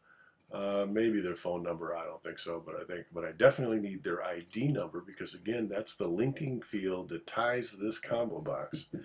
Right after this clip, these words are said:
into the customer on the form.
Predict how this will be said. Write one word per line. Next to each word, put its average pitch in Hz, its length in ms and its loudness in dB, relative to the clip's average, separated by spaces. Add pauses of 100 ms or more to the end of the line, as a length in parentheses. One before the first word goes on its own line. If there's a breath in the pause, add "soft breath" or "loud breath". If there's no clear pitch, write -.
(380 loud breath)
into 98 600 0
the 80 80 -4
customer 80 680 -2
on 78 140 -4
the - 60 -6
form. 85 400 0